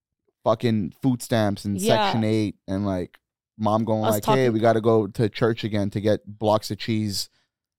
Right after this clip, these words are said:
Speaker 1: and
Speaker 2: Us
Speaker 1: canned
Speaker 2: talking about
Speaker 1: chicken."
Speaker 2: how we don't wanna talk about how being a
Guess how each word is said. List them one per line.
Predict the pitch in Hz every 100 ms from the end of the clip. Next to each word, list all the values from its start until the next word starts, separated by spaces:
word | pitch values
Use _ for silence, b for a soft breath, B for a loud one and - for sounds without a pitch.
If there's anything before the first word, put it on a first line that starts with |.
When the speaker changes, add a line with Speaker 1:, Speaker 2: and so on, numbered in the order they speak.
| -
Speaker 1:
and | 226
Speaker 2:
Us | 240
Speaker 1:
canned | 240 233
Speaker 2:
talking | 247 226
about | 220
Speaker 1:
chicken." | 208
Speaker 2:
how | 214
we | 214
don't | 214
wanna | 214
talk | 208 208
about | 202
how | 190 180 - -
being | 208
a | 208